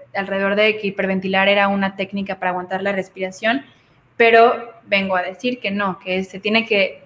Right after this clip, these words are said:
de hecho, eh, evitar lo más posible. Es una, es muy arriesgado porque estás, al final de cuentas, eh, cambiando tus niveles de dióxido de carbono y oxígeno en el cuerpo. Entonces,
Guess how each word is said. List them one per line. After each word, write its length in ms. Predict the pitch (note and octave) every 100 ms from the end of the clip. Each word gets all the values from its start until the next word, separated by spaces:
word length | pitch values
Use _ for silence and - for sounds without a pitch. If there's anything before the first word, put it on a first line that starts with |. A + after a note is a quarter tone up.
| _
de 120 | G3+
hecho, 420 | G3+ A#3 A#3+ - - _ - -
eh, 360 | G#3 F#3+ F#3+
evitar 420 | G3 G3+ G3 G#3 A3
lo 140 | G#3
más 240 | G3 F#3+
posible. 640 | - G3 G#3 G3+ G#3 E4 - _ _ _ _
Es 260 | - G3+ G3
una, 640 | G3+ G3 G3 F#3+ F#3+ F#3 F#3 - _ _
es 140 | A3+ A3
muy 140 | A#3+
arriesgado 520 | B3+ B3+ A3 G#3 A3 A3
porque 220 | G3+ G3+
estás, 260 | F3+ G#3
al 80 | A#3
final 200 | A#3 G#3
de 140 | G3+ G3+
cuentas, 500 | G3 G3 G3+ A3 - - _ _ _ _
eh, 240 | - G#3+ G3+
cambiando 460 | G#3 G#3 G#3+ A3+
tus 160 | A3+ G3+
niveles 440 | G3+ G3 G3 G3+ G3
de 540 | F#3+ F#3+ F#3 F#3 F3+ - - _
dióxido 380 | G3+ G#3 - G#3+
de 60 |
carbono 300 | G#3 F#3+ G3
y 60 | G3+
oxígeno 720 | F#3+ - G3 G3+ G3+ D4 F4+ _ _ _ _
en 100 | G3+
el 120 | G3 G3
cuerpo. 360 | G#3+ G#3 A#3+ A#3+
Entonces, 680 | G#3 G3 G#3 G3+ A#3 A#3